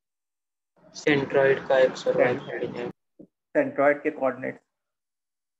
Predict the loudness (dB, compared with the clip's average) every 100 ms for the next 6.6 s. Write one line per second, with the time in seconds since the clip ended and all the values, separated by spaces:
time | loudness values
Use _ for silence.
0 | _ 2 2 2 4 4 4 -2 _ _
1 | _ _ _ _ _ -18 0 0 0 2
2 | 4 6 4 0 0 0 -2 -12 _ _
3 | _ _ _ _ _ _ _ _ _ _
4 | _ _ _ _ _ _ _ _ _ _
5 | _ _ 2 2 2 -4 _ _ _ -10
6 | -6 -6 -4 -4 -4